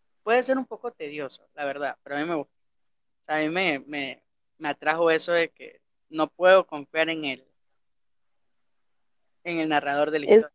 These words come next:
Speaker 2: que, sí, sí, sí, eso es súper, súper clave. De hecho, eh, a mí me regalaron el segundo libro de Paula, el de,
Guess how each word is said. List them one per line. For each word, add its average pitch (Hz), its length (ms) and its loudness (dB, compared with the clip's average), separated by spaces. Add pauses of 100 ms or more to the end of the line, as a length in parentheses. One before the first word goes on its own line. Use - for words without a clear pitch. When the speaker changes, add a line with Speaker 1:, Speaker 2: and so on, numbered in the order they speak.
Speaker 2:
que, 185 180 2 (1300)
sí, 240 300 8
sí, 214 120 6
sí, 208 260 6
eso 202 180 8
es 214 80 8
súper, 202 500 6
súper 185 400 2
clave. 196 340 10
De 196 100 10
hecho, 226 400 6 (600)
eh, 196 440 10
a 202 80 8
mí 202 100 12
me 220 120 10
regalaron 214 460 8
el 202 100 2
segundo 208 460 6
libro 214 240 10
de 202 80 8
Paula, 190 540 6
el 185 240 6
de, 175 580 6